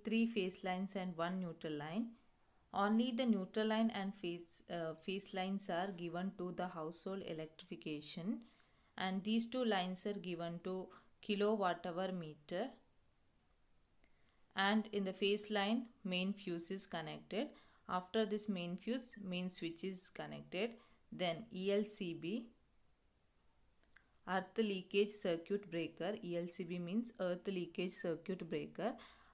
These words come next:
After that, M C B distribution board is connected and then switch board. So this phase line, the phase line is in red in color,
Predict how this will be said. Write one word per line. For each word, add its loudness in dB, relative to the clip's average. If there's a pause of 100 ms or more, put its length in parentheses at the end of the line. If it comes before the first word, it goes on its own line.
After 0
that, 0 (240)
M 2
C 2
B 2
distribution -2
board 0
is 0
connected -4 (400)
and -2
then 2
switch 2
board. -4 (1080)
So 4
this 2
phase 6
line, 4 (600)
the -2
phase 2
line 6
is -2
in -2
red 0
in 2
color, 2